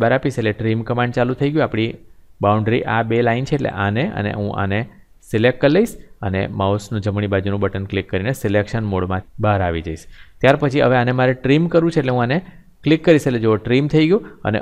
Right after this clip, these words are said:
હવે મારે આને એક્સટેન્ડ કરવું છે એટલે હું કીબોર્ડ પરથી શિફ્ટ કી દબાયેલી રાખીશ અને આને ક્લિક કરીશ તો જોશો તમે તો એક્સટેન્ડ કમાન્ડ વર્ક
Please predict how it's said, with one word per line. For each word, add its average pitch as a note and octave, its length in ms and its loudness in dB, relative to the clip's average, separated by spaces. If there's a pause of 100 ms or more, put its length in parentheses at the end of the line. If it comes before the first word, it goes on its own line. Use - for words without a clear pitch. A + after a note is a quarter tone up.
(100)
હવે A#2+ 260 2
મારે F3 200 4
આને F3 140 0 (160)
એક્સટેન્ડ E3 480 2
કરવું G2 300 0
છે - 60 -10 (280)
એટલે G#2+ 160 -2
હું A2+ 140 -2
કીબોર્ડ A#2 380 2
પરથી C#3 260 -2
શિફ્ટ - 400 0
કી E3 180 2
દબાયેલી D#3+ 380 2
રાખીશ F#3 320 -2 (380)
અને C#3 180 2
આને F3+ 240 4
ક્લિક F3 240 0
કરીશ C#3 260 2 (320)
તો A2 160 2
જોશો A2+ 300 -2
તમે G2+ 160 -2 (260)
તો - 220 -6
એક્સટેન્ડ G#2+ 500 -4
કમાન્ડ G2+ 320 -2 (220)
વર્ક G2 180 0